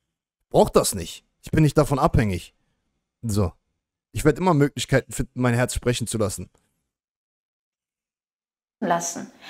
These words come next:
Speaker 2: Also wenn man jetzt nicht wirklich ehrlich zu sich selbst
Speaker 1: Und ich sag dir ehrlich, Digga, vielleicht fänd ich das sogar geiler, wenn ich mit echten Menschen gerade reden würde, die mir zuhören und wo wir diskutieren, wo wir uns austauschen.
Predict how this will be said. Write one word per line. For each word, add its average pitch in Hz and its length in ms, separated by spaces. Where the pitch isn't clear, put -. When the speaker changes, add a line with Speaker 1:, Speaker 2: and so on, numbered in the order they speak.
Speaker 2:
Also 185 160
wenn 196 100
man 196 100
jetzt 180 180
nicht 175 140
wirklich 269 380
ehrlich 339 320
zu - 100
sich 185 180
selbst 254 240
Speaker 1:
Und 156 160
ich 127 100
sag 190 220
dir 185 100
ehrlich, 233 280
Digga, 156 200
vielleicht 165 300
fänd 190 180
ich 156 80
das - 160
sogar 165 220
geiler, 147 440
wenn 143 140
ich 135 120
mit 143 200
echten 165 320
Menschen 160 300
gerade 127 300
reden 117 280
würde, 113 180
die 113 120
mir 113 140
zuhören 117 380
und 107 140
wo 113 120
wir 117 80
diskutieren, 113 560
wo 110 120
wir 117 80
uns 113 140
austauschen. 110 680